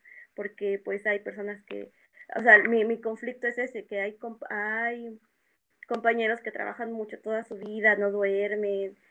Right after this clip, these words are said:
eh, se dedican a, a hacer prendas o bordados, y las prendas tradicionales las venden a diseñadores y las recortan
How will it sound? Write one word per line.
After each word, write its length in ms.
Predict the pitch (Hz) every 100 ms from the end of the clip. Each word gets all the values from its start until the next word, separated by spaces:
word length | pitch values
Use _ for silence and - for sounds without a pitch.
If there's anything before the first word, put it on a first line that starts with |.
| _ -
eh, 240 | 185 190 190
se 80 |
dedican 460 | 190 185 202 220 202
a, 240 | 185 - -
a 60 | 190
hacer 240 | - 202
prendas 420 | 202 208 202 202
o 80 | 202
bordados, 540 | 175 180 190 196 214 269 - - - _ -
y 260 | 220 214
las 280 | 208 196 202
prendas 560 | 220 226 233 214 214 -
tradicionales 920 | 190 185 185 208 208 202 196 208 208
las 260 | 185 185
venden 420 | 196 214 208 214 -
a 100 | -
diseñadores 680 | 185 202 190 190 208 214 - _ - - _ -
y 220 | - 254 254
las 220 | 202 202
recortan 580 | 185 185 220 233 233